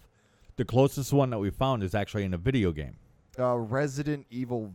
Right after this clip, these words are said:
Speaker 2: Village. And it's, it's caused by a parasite and all these things, but the imagery
Speaker 1: Yeah, the imagery where
Speaker 2: specifically
Speaker 1: it doesn't shift, uh, shape change, uh, shape shift.
Speaker 2: Most of them don't in the game. There's a couple that do, but most of them, the most they get is, like,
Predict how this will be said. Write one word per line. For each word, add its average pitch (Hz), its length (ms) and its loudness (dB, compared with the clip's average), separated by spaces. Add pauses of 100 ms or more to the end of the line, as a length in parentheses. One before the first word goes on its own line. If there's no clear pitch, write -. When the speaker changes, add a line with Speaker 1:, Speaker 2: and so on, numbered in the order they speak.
Speaker 2:
Village. 95 680 -8
And 143 120 -6
it's, 165 260 -8
it's - 280 -10
caused 156 380 -2
by 131 140 0
a 104 80 -2
parasite 120 680 -4
and 104 80 -14
all 110 140 -8
these 107 200 -8
things, 113 220 -8
but 127 160 -10
the 135 120 -10 (160)
imagery 98 680 -6 (140)
Speaker 1:
Yeah, 110 180 2
the 87 180 -4
imagery 98 440 -2
where 98 260 2
Speaker 2:
specifically 165 800 -2
Speaker 1:
it - 20 6
doesn't 151 420 4
shift, - 560 -2
uh, 101 240 4
shape 143 300 -2 (200)
change, 82 560 -4
uh, 95 220 -4
shape - 320 -4
shift. - 520 -4
Speaker 2:
Most 170 360 2
of 156 120 -4
them 151 120 -10
don't 135 320 0
in 120 140 -12
the 117 80 -8
game. 117 480 -10
There's 113 240 -2
a 113 60 -8
couple 131 400 -2
that 123 200 -4 (340)
do, 131 360 0
but 120 180 -6
most 131 320 -2
of - 60 -18
them, 127 180 -6
the 120 100 -4
most 123 280 -4
they 120 80 -4
get 117 160 -4
is, 113 120 -6
like, 113 180 -8